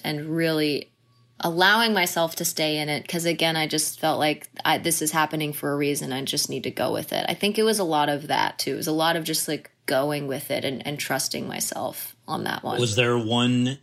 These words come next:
Speaker 2: day, one scene that you particularly found the most challenging for you?
Speaker 1: Yeah, I think it, oh man. I mean, a lot of days were really, really challenging.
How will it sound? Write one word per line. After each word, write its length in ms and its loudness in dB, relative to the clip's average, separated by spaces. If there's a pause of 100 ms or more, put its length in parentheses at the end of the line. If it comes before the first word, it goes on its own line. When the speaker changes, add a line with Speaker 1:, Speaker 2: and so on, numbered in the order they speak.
Speaker 2:
day, 440 2
one 300 2
scene 680 0 (500)
that 180 0
you 180 -2
particularly 960 -2 (400)
found 440 0
the 40 -2
most 460 0 (720)
challenging 460 -2
for 100 -4
you? 240 0 (640)
Speaker 1:
Yeah, 720 4
I 80 0
think 380 -2
it, 280 2 (800)
oh 320 0
man. 680 -2
I 80 2
mean, 440 2
a 60 0
lot 420 4
of 200 -2
days 420 0
were 240 -2
really, 320 0
really 300 -2
challenging. 840 -4